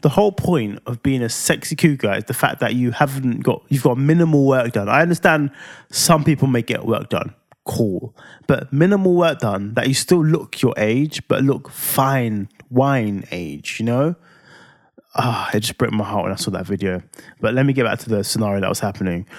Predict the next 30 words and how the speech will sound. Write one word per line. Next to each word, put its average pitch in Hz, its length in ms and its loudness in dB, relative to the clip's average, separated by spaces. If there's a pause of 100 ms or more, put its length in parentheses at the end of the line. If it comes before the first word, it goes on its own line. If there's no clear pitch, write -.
So 127 360 2 (380)
Barbara 156 320 4
comes 120 280 2
in, 95 360 0
and 107 180 0
Barbara 117 320 2
doesn't 107 220 0
sound 101 300 -2
like 98 260 -4
I 104 80 0
want 101 240 0
her 101 80 -8
to 90 100 -12
sound. 90 460 -4
But - 100 2
it's 127 100 0
cool 104 300 2
because 104 360 0
she's 107 160 -6
too 120 180 4
old 104 140 0
for - 100 -8
me 101 120 0
anyway, 90 300 -2
so 98 140 -2
I, 95 180 -2
I'm 101 100 -2
not 104 160 0
even 101 140 -2
thinking, 98 300 -2